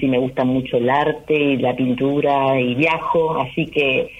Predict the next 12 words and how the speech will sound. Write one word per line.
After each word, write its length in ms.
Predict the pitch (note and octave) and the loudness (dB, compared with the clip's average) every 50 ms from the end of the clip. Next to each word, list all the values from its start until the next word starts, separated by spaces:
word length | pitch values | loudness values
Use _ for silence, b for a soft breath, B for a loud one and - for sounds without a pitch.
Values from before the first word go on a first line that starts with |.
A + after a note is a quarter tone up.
| B B B B B B B B B B B - | B B B B B B B B B B B -4
y 100 | - F3+ | -2 -2
tengo 260 | E3+ F3+ F#3 F#3+ F#3+ | 0 2 2 2 2
una 140 | F3+ F3 E3+ | 2 0 0
familia, 520 | - G3 G#3 A#3 A#3+ A#3 G#3+ G#3+ A3 A3 | 0 2 2 2 2 2 2 2 2 2
<laughs> 260 | A3+ A#3 A3+ - - - | 2 0 -2 -4 -4 -2
así 480 | C4+ C4+ - - A#3+ A3+ A#3 A#3 A#3 - | -2 0 2 2 0 0 0 0 -2 0
que 220 | G#3+ G#3+ G#3+ - | -2 -2 -2 -2
sí, 80 | G3 F3 | -4 -2
voy 240 | D#3 E3+ G3 G3+ | 0 2 2 2
a 120 | G#3 G3+ G3+ | 2 2 0
seguir 500 | F#3+ F3+ F3+ G3 G#3 - G3+ - - - - | 0 0 2 2 2 0 -2 -4 -10 -6 -2
en, 560 | - E3 E3 E3 E3 E3 E3 E3 D#3+ E3 | 0 2 2 2 2 2 2 0 0 -2